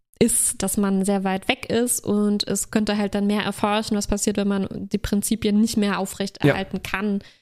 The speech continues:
Speaker 1: Äh,
Speaker 2: Ja.
Speaker 1: was, was, was wird dann aus einem, so was Voyager bisher nicht richtig
Speaker 2: Ja, ja, ja.
Speaker 1: einlöst, ne? Es ist immer noch alles, äh, supidupi im,
Speaker 2: Ja,
Speaker 1: im Prinzip.
Speaker 2: also die softe Variante wäre davon, was wir uns auch immer gewünscht haben, dass man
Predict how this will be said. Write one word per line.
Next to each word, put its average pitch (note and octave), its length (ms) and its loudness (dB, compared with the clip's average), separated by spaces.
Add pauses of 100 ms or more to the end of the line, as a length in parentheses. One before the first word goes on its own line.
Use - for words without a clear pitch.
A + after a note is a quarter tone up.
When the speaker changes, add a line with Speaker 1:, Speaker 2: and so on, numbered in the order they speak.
(280)
Speaker 1:
Äh, F#3+ 480 0
Speaker 2:
Ja. - 220 2
Speaker 1:
was, - 280 -6
was, - 240 -4
was G3+ 180 0
wird A#3 120 -4
dann G3+ 200 0
aus - 360 -6 (340)
einem, F#3+ 300 0
so F#3+ 140 0
was G3 260 -2
Voyager G#3 420 2
bisher G3 380 -2
nicht G#3+ 560 2
richtig - 400 -6
Speaker 2:
Ja, - 120 4
ja, - 40 2
ja. - 60 2
Speaker 1:
einlöst, F3+ 520 2
ne? F#3+ 160 -2
Es F#3 140 -6
ist F#3+ 140 -6
immer F#3+ 320 -2
noch F#3+ 200 -4
alles, F#3 500 -2
äh, G3 180 -2
supidupi G3 760 -2
im, G3 140 -8
Speaker 2:
Ja, B2 140 2
Speaker 1:
im G3 120 -4
Prinzip. - 180 -2
Speaker 2:
also B2 160 2
die C#3 300 2
softe D3 420 2
Variante D#3+ 480 2
wäre D3 260 2
davon, C3 540 2
was B2+ 140 4
wir C3+ 80 4
uns C3+ 100 0
auch - 140 0
immer B2 160 2
gewünscht B2 400 2
haben, A#2 240 0
dass A#2 160 0
man A#2 200 2